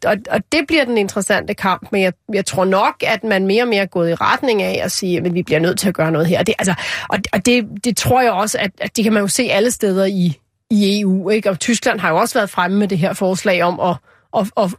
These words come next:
at få nogle lejre uden for, for E U. Altså, alle kan jo godt se, at det kan ikke nytte noget, vi har et system, der er indrettet på, at menneskesmuglerne skal vinde, og halvdelen af menneskene skal dø på vejen.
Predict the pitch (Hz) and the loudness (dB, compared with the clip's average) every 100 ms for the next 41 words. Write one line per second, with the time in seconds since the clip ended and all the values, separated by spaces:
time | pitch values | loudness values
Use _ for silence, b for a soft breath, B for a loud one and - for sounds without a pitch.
0 | - 190 196 196 190 175 165 175 208 208 | -4 0 2 2 2 2 2 2 0 0
1 | 208 202 202 165 - 208 190 196 190 185 | 0 0 -2 -2 -4 -2 0 0 0 0
2 | 190 196 185 B B B - 202 247 269 | 0 0 -2 B B B -4 0 0 0
3 | - 220 190 208 220 - 247 233 226 - | 0 0 2 0 0 0 0 0 -2 -2
4 | 214 233 214 220 233 226 214 214 202 214 | 0 0 2 2 2 0 0 0 -2 -2
5 | 247 208 226 226 208 196 214 214 202 202 | -4 -2 0 2 2 2 2 0 -2 0
6 | 196 214 208 247 214 208 208 190 202 175 | 2 0 0 0 2 2 2 0 -2 0
7 | 196 226 262 208 - 202 196 226 196 202 | 2 2 2 0 0 0 2 2 2 0
8 | 196 185 - 196 185 - 208 - 190 185 | 0 -2 -2 0 0 0 -4 -2 0 -2
9 | - 170 151 202 | -2 -2 0 -2